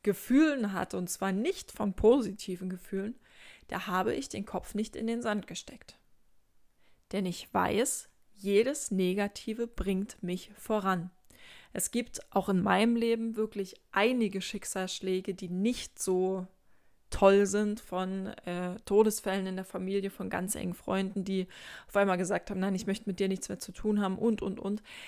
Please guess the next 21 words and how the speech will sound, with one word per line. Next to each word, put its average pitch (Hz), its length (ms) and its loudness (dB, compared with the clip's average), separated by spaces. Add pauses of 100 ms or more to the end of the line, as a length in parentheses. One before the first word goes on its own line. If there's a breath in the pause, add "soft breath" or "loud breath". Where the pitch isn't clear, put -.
(180 loud breath)
Das 196 160 0
gibt's 269 240 0
bei 226 140 0
mir 233 140 6
genauso. 208 560 2 (880 loud breath)
Aber 208 500 4 (840)
das 202 160 -2
ist 208 160 0
ja 214 100 4
nicht 214 200 0
das 180 120 -2
Ende 202 220 2
der 185 140 2
Welt. 202 280 2 (320)
Das - 180 -2
ist - 160 0
nicht 220 200 -2
das 185 160 0
Ende 214 300 2
von 180 300 -4
mir, 214 380 4